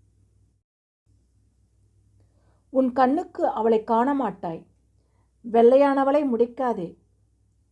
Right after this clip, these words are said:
மெழுகுவர்த்திதான் ஞாபகத்துக்கு வரும்.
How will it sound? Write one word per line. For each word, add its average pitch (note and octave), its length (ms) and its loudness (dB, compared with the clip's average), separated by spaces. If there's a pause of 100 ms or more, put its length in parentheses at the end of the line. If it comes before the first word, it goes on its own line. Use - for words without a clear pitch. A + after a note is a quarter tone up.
(720)
மெழுகுவர்த்திதான் C#4 840 2
ஞாபகத்துக்கு A#3+ 760 -2
வரும். F3 360 -10